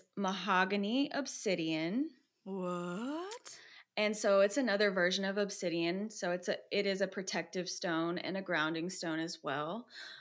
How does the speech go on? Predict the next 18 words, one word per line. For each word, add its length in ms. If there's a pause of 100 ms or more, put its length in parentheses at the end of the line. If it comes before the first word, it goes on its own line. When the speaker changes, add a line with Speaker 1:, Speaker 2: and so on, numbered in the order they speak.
(260)
Speaker 1:
It 220
cleanses 560
and 200
purifies 600
the 100
body 460
and 340
aura. 540
Speaker 2:
<laughs> 40 (2750)
Excuse 480
me, 100
I 180
have 180
some 280
body 300
aura 400
<laughs> 60
right 100